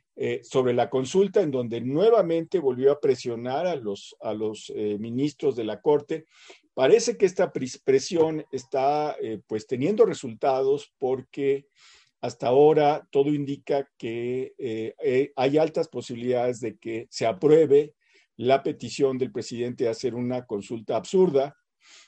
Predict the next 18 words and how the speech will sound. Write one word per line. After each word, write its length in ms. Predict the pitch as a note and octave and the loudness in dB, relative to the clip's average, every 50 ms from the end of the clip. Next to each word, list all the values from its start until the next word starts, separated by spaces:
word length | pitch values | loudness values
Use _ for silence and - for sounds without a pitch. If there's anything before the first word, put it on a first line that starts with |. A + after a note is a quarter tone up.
| _ - | _ -6
que 80 | - | -4
además 360 | A2 A2 A2+ A#2 B2+ C3+ C3+ B2+ | -2 -2 -2 0 0 -2 0 -2
va 60 | B2+ | -2
a 40 | A#2+ | -2
ser 120 | - C3 | -2 -2
una 200 | B2+ B2 - - | -2 -2 -4 -6
consulta 520 | - G#2+ G#2 G#2 - A#2+ A#2+ - - - | -6 -8 -8 -8 -10 -14 -12 -8 -10 -10
que 100 | - - | -8 -6
va 100 | - A2+ | -6 -6
a 40 | A2+ | -6
costar 340 | - - _ - A#2+ A#2 A#2 | -8 -10 _ -6 -4 -2 -2
alrededor 540 | G#2+ G#2 G2 G2 G#2+ G#2 G#2+ A2 A#2+ B2+ A#2+ | -2 -4 -4 -4 -4 -4 -2 0 0 -2 0
de 80 | A#2+ | 0
ocho 200 | A2 G#2 - A2+ A2 | -2 -2 -4 -6 -8
mil 180 | A2+ A#2+ A#2+ | -8 -6 -6
millones 440 | B2 B2 A#2 A2 A#2+ A#2 A#2 A2 G#2+ | -6 -6 -6 -6 -6 -6 -6 -6 -4
de 100 | A#2+ B2 | -6 -2
pesos 720 | - E3 E3 E3+ E3 - D3+ D3+ D#3+ - - - - _ | 2 2 2 2 2 2 0 0 0 0 -6 -16 -18 _